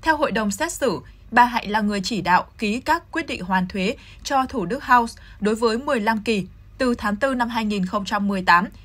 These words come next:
đến tháng sáu năm hai nghìn không trăm mười chín, trái quy định, bỏ qua các dấu hiệu rủi ro về thuế, không áp dụng nguyên tắc quản lý rủi ro trong quản lý hoàn thuế để có ý kiến chỉ đạo các bộ phận giải quyết hoàn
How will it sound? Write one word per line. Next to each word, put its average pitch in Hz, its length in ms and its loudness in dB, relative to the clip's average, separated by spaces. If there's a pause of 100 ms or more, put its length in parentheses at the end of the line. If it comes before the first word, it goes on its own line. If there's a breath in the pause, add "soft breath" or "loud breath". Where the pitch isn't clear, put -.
(140 soft breath)
đến 226 240 0
tháng 220 200 -4
sáu 208 260 0
năm 254 140 -2
hai 247 140 -4
nghìn 214 200 -2
không 214 220 -4
trăm 202 240 -2
mười 196 160 0
chín, 190 260 -2 (320 loud breath)
trái 220 200 0
quy 294 180 -6
định, 240 200 0 (340)
bỏ 226 200 6
qua 240 260 2
các 302 300 -2
dấu 202 160 -6
hiệu 247 180 -6
rủi 185 200 -4
ro 202 240 -4
về 190 200 -6
thuế, 190 280 -2 (340 soft breath)
không 269 260 0
áp 320 220 2
dụng 233 200 -6
nguyên 214 180 -2
tắc - 220 -2
quản 190 200 0
lý 185 120 -4
rủi 208 200 -6
ro 208 260 -2
trong 202 300 -2
quản 190 200 -4
lý 170 120 -4
hoàn 226 280 0
thuế 185 280 -4 (280 loud breath)
để 220 160 -2
có 196 140 -4
ý 214 180 -4
kiến 208 240 -4
chỉ 233 160 -6
đạo 170 220 -4
các 269 160 -4
bộ 190 160 -4
phận 190 280 -4
giải 196 300 -2
quyết 302 220 -8
hoàn 202 240 -2